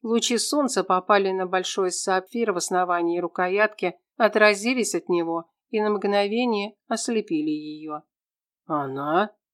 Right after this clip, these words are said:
поинтересовался рыжеволосый человек в белых одеждах жреца. От его пристального взгляда Линда поежилась. Ей даже показалось, что его окружает злая аура.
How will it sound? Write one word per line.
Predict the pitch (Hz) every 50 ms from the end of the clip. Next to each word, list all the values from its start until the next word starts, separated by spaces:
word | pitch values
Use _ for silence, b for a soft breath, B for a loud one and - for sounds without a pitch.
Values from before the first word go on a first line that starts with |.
| _ _
поинтересовался | 226 220 208 190 190 202 190 190 180 - - 190 185 185 175 175 165 - 175 170
рыжеволосый | 170 170 165 175 175 170 170 170 170 165 160 - - 170
человек | - - - 180 170 170 170 175 196 208 202 -
в | 185 175 175
белых | 180 185 180 170 165 - -
одеждах | 190 180 175 175 175 170 170 175 175 175 175
жреца. | 175 180 175 185 190 185 190 - - 156 147 143 143 - _ _ _ _ _
От | - 226 - -
его | 220 220 208
пристального | 214 233 226 220 208 - - 208 196 196 196 190 190 190
взгляда | 180 170 175 170 175 170 170 175 196 220 233 220 180 160 - _ _
Линда | _ 214 202 196 196 196 190 190 185
поежилась. | - 208 196 190 175 160 156 151 147 - 156 156 151 151 147 - - _ _ _ _ _
Ей | - 196 196 220 220 214
даже | 202 208 202 196 196
показалось, | - 208 202 - 202 196 196 - 240 240 233 208 185 180 - - _ _ _ _ _
что | _ - - - - 240
его | 233 220 208 202 196 185 208 233 233
окружает | 208 190 - - 190 196 185 - 208 196 185 185 185
злая | 185 190 190 196 196 190 190 202 214 - -
аура. | 175 160 160 151 151 151 151 147 151 -